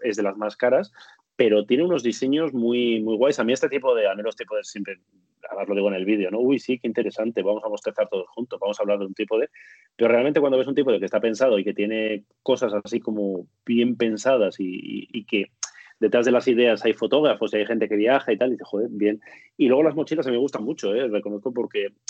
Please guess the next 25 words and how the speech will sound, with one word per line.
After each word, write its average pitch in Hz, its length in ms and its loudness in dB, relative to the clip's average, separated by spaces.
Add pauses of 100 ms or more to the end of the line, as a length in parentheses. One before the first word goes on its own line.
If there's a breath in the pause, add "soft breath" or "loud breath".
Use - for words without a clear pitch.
yo 117 140 0
soy 131 120 0
muy 127 80 4
pesado 127 240 2
con 120 140 2
no 120 80 2
me 120 80 2
gustan 120 240 0
las 107 120 0
mochilas 110 560 0 (360)
que 110 100 -2
parecen 110 300 0
de 107 80 2
fotógrafo, 117 540 2 (680 soft breath)
que 113 140 4
me 101 80 4
gustan 101 220 0
las 104 100 0
mochilas 107 400 2
normales 101 560 0
y 160 100 0
que 120 100 4
además 110 300 0
tienen 104 520 -2
opción 107 480 -2